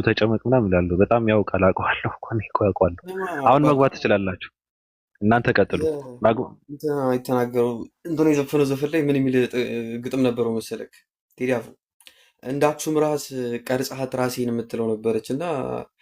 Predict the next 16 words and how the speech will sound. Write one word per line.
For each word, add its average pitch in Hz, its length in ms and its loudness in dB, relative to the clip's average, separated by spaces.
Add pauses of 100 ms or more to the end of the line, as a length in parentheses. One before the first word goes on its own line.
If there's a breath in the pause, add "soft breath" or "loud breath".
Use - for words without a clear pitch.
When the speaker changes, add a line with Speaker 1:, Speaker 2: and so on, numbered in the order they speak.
(260 soft breath)
Speaker 2:
የዛን 135 240 -2
ሰዓት 156 180 -10
በጣም 160 220 2
መነጋገሪያ 143 560 4
ነበር። 113 220 0
ያ 113 100 4
ዘፈን 123 240 0
እንደወጣ 113 260 -2
አስታውሳለሁ። 113 600 -6
በጣም 113 240 -4 (160)
ትልልቅ 120 440 -8
የቤተክርስቲያን 117 680 -4
እንትኖች 127 280 -6
ምናምን 123 280 -4
ያንን 123 260 2
ጥቅስ፣ 160 200 -4